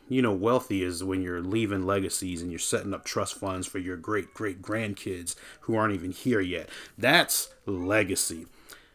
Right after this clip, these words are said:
And it was a very interesting video that I saw where, um, this preacher was talking about how people who buy products and they're excited about the products that they buy and they're excited they get to show off, like, the latest fashion or the,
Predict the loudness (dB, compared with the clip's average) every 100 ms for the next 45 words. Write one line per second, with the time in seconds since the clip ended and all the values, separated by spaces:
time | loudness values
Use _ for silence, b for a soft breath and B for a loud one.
0 | 2 4 6 6 8 6 6 4 2 4
1 | 4 6 4 4 4 2 0 -2 -2 -2
2 | -2 -2 0 -2 -6 -6 0 2 4 2
3 | -2 b b b b 0 2 4 4 2
4 | 2 -4 -8 -4 -2 -2 4 4 6 4
5 | 4 2 0 2 2 2 0 0 -2 -2
6 | -2 -4 -2 -2 -2 2 0 2 2 2
7 | -2 -8 -2 4 10 10 8 0 -4 B
8 | B B _ 0 6 6 4 -4 -2 -2
9 | 0 -2 -4 -6 B B B 2 2 4
10 | 4 4 4 2 0 -2 -2 4 4 4
11 | -4 -4 -6 2 4 4 2 -2 -4 -4
12 | 0 2 2 2 0 -2 -4 -2 0 4
13 | 6 8 8 6 -2 -4 -2 -2 0 0
14 | -2 -2 0 0 -2 -6 -8 -6 -8 -10